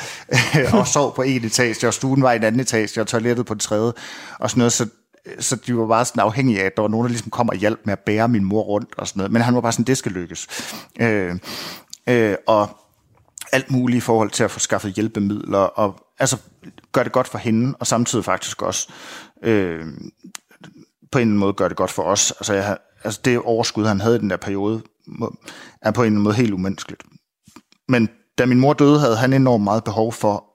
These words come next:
at, øh, være rationel omkring det. Det tror jeg også, han havde været hele den her praktiske periode. Han har også altid været måske den, der løste problemer praktisk, og min mor var den, der meget sådan følelsesmæssigt gik ind og løste dem for os. Så der var sådan en god... Øh,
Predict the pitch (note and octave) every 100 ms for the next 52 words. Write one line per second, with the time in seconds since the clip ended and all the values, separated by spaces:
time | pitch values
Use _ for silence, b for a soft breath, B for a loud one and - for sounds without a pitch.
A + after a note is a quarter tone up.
0 | _ G#2 F2+ - _ _ _ _ _ _
1 | _ - - - _ _ - _ - G#2+
2 | F#2+ E2 D#2+ B B B B B B _
3 | A#2+ A2 A#2+ - F2 F2 - - - A2
4 | - A2+ - G2+ G2 G#2+ A#2 A#2 A2+ -
5 | G2+ G#2 G2 D#2+ - - - - - -
6 | - G2 G#2 A2 G#2+ G#2+ A2+ G2+ G#2+ F#2+
7 | E2+ F#2 G2+ - G#2+ G2 - F2 E2 _
8 | _ _ _ A#2 A#2+ C3+ - G2+ - G2+
9 | A2 A2+ - F2 - B2+ - G#2 - -
10 | B B B A#2 A2+ G#2+ G#2+ A2 F#2+ F#2+
11 | - F#2 F#2 F#2+ G2+ - - G2 - -
12 | A2+ B2 B2 A2+ G#2 - G2+ F#2 F#2 -
13 | - F#2 G2 F#2+ - F#2 F2+ F#2+ - G#2+
14 | - F#2 - A#2 A2 B2 B2 A#2 A2 A2+
15 | B2 G#2+ G2 F#2+